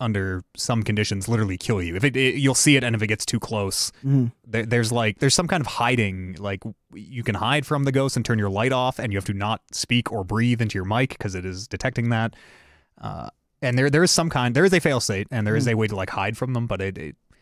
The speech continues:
Speaker 2: And is there a success state, or is it
Speaker 1: Yeah.
Speaker 2: just, like,
Speaker 1: Yeah, so
Speaker 2: get
Speaker 1: you
Speaker 2: out of the house?
Speaker 1: Well, you, you gather your three pieces of
Speaker 2: <laughs>
Speaker 1: info. So, you know, you gotta put
Speaker 2: Uh.
Speaker 1: down all your things and, like, "Oh, okay, we got,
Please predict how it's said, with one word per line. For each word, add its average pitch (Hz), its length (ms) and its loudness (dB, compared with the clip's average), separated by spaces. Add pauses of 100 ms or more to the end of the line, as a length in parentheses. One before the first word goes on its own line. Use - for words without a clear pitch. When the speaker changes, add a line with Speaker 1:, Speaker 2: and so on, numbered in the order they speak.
(240)
Speaker 2:
And 151 120 4
is 139 100 2
there 151 100 4
a 135 60 2
success - 480 -4
state, 185 360 2
or 120 200 -2
is 117 100 -2
it - 40 4
Speaker 1:
Yeah. - 80 0
Speaker 2:
just, 123 300 -2
like, 113 280 -2
Speaker 1:
Yeah, 139 200 4
so - 160 0
Speaker 2:
get 151 80 6
Speaker 1:
you 165 80 0
Speaker 2:
out 139 120 0
of 123 120 0
the 123 100 -2
house? - 500 -4
Speaker 1:
Well, 185 200 6
you, 196 200 6
you 185 120 8
gather 196 260 6
your 180 100 8
three 202 200 4
pieces 165 300 4
of 135 80 2
Speaker 2:
<laughs> 147 60 4
Speaker 1:
info. 139 400 2
So, - 220 0
you 117 120 6
know, 113 60 4
you 113 120 4
gotta 117 120 2
put - 140 0
Speaker 2:
Uh. - 20 0
Speaker 1:
down 127 140 2
all 123 100 2
your 120 100 4
things 117 340 2
and, 117 60 2
like, 110 140 2
"Oh, 131 220 4
okay, 120 180 0
we 113 100 4
got, 101 260 0